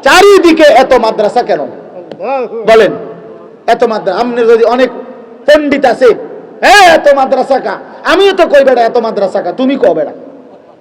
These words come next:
তুমি উত্তর দাও, এত মাদ্রাসা হলো কেন? এই জমিনের মধ্যে একটা পাতা পড়ে না আল্লাহর ইচ্ছা ছাড়া, নাকি?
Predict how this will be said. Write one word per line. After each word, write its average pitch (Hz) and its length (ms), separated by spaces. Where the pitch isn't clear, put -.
তুমি 359 200
উত্তর 339 300
দাও, 165 180
এত 277 160
মাদ্রাসা 311 460
হলো 294 300
কেন? 226 160
এই 277 120
জমিনের 247 440
মধ্যে 220 280
একটা 240 340
পাতা 294 520
পড়ে 262 320
না 254 160
আল্লাহর 233 300
ইচ্ছা - 260
ছাড়া, 143 240
নাকি? 202 260